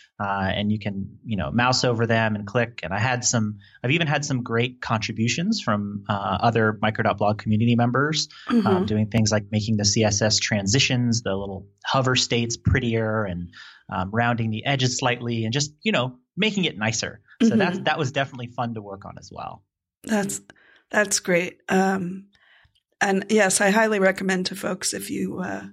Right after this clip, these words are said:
Speaker 2: if you are y-, putting a lot of photos on your microblog, to give that,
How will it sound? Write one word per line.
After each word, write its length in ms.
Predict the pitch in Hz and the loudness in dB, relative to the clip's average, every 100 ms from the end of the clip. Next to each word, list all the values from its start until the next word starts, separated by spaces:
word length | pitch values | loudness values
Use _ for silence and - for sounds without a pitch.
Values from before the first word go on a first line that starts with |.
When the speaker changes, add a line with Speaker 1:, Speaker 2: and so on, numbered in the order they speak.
| - _ _ _ _ _ - | -20 _ _ _ _ _ -4
Speaker 2:
if 240 | 190 180 | -2 -2
you 200 | 208 190 | -2 2
are 200 | 185 180 180 _ _ _ - 190 _ _ _ | 2 2 -2 _ _ _ -20 -20 _ _ _
y-, 180 | 214 226 - | -2 -2 2
putting 220 | 247 220 | 2 4
a 40 | |
lot 180 | 190 196 | 4 4
of 60 | 190 | 2
photos 440 | - 190 214 233 | 2 4 4 4
on 160 | 208 196 | 2 2
your 120 | 185 | 2
microblog, 1000 | 175 190 196 214 233 - 233 240 254 240 - | 2 0 0 -4 -4 -6 -2 2 0 -2 -6
to 140 | - | -6
give 480 | 185 - 185 180 - | -6 -2 -2 -2 -2
that, 300 | 165 - | -2 -2